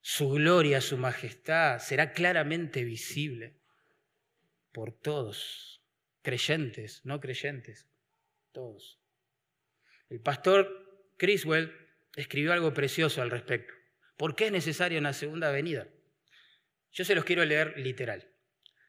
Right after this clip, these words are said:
A mí me, me bendijo mucho. Dice así: "La primera vez que nuestro Señor vino al mundo, lo hizo cubierto de carne", es decir,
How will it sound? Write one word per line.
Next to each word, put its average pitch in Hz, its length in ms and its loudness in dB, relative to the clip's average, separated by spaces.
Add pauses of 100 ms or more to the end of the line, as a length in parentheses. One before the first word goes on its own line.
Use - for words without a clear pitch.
(240)
A 123 160 -8
mí 156 140 2
me, - 520 -4
me 131 140 -12
bendijo 135 400 -4
mucho. 127 280 -4
Dice 160 200 4
así: 160 160 6
"La 151 160 12
primera 214 340 10
vez 226 180 12
que 185 140 10
nuestro 170 300 4
Señor 190 320 2
vino 196 200 4
al 160 140 6
mundo, 180 520 2 (1120)
lo 175 180 10
hizo 220 280 8
cubierto 214 420 8
de 208 120 8
carne", 196 440 6
es 120 60 2
decir, 180 680 0